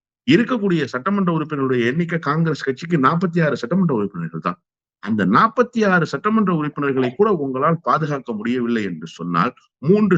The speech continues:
சுயேட்சை சட்டமன்ற உறுப்பினர்களையும் சேர்த்து வைத்துக் கொள்ள முடியவில்லை என்று சொன்னால், எதற்காக முதலமைச்சர் என்கின்ற அதிகாரம் உங்களுக்கு?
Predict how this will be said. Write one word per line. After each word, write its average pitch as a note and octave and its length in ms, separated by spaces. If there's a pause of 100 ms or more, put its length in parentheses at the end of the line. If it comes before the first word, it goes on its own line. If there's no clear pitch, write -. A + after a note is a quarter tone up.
(100)
சுயேட்சை G#3+ 300
சட்டமன்ற D#3+ 460
உறுப்பினர்களையும் C#3+ 500
சேர்த்து F3 400
வைத்துக் C#3+ 280
கொள்ள A#2+ 180
முடியவில்லை C#3+ 520
என்று F#2+ 180
சொன்னால், D3+ 260
எதற்காக F#3 580
முதலமைச்சர் F3 440
என்கின்ற B2 340
அதிகாரம் C3+ 440
உங்களுக்கு? G2 460